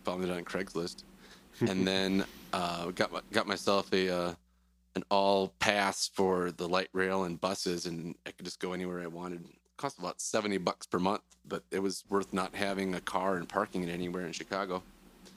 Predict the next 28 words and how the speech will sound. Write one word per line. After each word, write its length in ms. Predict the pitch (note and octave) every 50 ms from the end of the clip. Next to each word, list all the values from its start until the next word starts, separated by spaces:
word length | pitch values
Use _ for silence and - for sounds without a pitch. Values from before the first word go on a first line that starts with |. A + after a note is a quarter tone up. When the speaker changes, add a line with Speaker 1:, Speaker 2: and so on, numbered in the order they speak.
| - - - - -
Speaker 2:
Yeah, 160 | A2+ G2+ F2+
absolutely. 420 | F2+ F#2+ - - F#2 E2 G2 G2+ F2
Speaker 1:
And, 160 | E2+ F#2 G2 - - - - - - - - - - - - G#2+
and 120 | A2 A2+
then 140 | A#2 B2 B2+
when 100 | B2+ B2+
we 60 | B2+
got 300 | A2+ B2 B2 B2 - - -
to 540 | - C3+ B2+ B2 B2 A#2+ A#2+ A#2 A2+ A2
Munich, 640 | A2 A2+ B2+ C#3+ D3 C#3+ C#3+ C#3 - - - - - _ _ _ -
uh, 240 | G2+ G2 F#2+ F#2+ G2
we 140 | G2+ A2 G#2+
pretty 240 | - - D#3 D#3 C3+
much 500 | A#2+ A2+ - - - - - - - - -
all 220 | A2+ A2+ A2 G#2+ G#2+
kinda 300 | - - A#2 G#2+ G2+ F#2+
just 220 | F#2+ F#2+ - _
par-, 180 | - - A2+ - - _ _ _
paired 260 | - - A2 G2+ F#2+ F#2+
up, 260 | F#2+ F#2+ F2+ - -
and 160 | F2+ F2+ F2+
we, 140 | F2+ F#2+ - -
we 80 | G2+ G2
just 320 | F#2+ F#2 - - - - - _ -
were 140 | - F#2+ F2+
staying 440 | - - - G2 F#2 F#2 F#2 F#2 F2+
in 80 | E2+
hostels, 680 | D#2+ - F#2 E2+ F2 - - - E2 D#2+ E2 - -